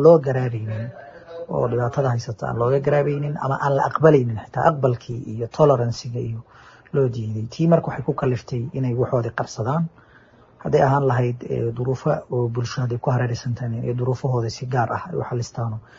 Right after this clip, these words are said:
isan bulshadu la wadaagin. Haddii ay lahjad ama xiriir la leedahay, lahjadahoodii in si gaar ah guryada ugu hadlaan.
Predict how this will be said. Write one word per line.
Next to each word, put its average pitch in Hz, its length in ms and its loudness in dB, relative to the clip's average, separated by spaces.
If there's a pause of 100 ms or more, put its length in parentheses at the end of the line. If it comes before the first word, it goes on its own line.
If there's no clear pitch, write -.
(220)
isan 135 200 -2
bulshadu 120 360 -4
la 131 100 6
wadaagin. 151 460 4 (640)
Haddii 151 240 0
ay 135 80 6
lahjad 131 360 2 (120)
ama 120 640 -2 (160)
xiriir 135 200 2
la 127 200 2
leedahay, 117 240 -2
lahjadahoodii 127 640 2
in 135 120 -4
si 131 140 -4
gaar 123 200 -2
ah 120 40 -4
guryada 127 300 2
ugu 135 160 -4
hadlaan. 131 360 0